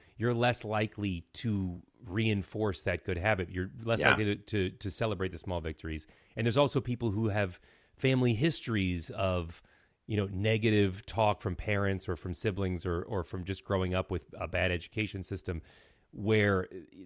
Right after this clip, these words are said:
Speaker 1: that idea of a, of a celebration of a small victory is really hard. Do you have any advice for beginning that
Speaker 2: Yeah.
Speaker 1: process of celebrating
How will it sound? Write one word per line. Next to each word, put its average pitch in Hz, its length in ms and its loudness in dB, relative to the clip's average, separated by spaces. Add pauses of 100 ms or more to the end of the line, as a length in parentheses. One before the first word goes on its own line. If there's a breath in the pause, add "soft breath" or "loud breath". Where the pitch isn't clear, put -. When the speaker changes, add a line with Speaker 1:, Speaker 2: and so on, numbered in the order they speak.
(200)
Speaker 1:
that 117 340 2
idea 110 460 4
of 98 260 2
a, 90 300 2
of 90 280 -6
a 87 120 -6
celebration 104 600 -2
of 90 80 -4
a 90 60 0
small 87 300 -2
victory 85 320 -4
is 80 120 -6
really 80 180 -4
hard. 73 280 -4
Do 80 100 -12
you 101 40 -2
have 98 60 -2
any 95 160 2
advice 92 400 0
for 90 280 0 (360 soft breath)
beginning 98 360 2
that 95 140 4
Speaker 2:
Yeah. 104 120 10 (100)
Speaker 1:
process 101 280 4
of 92 80 -8
celebrating 90 540 -4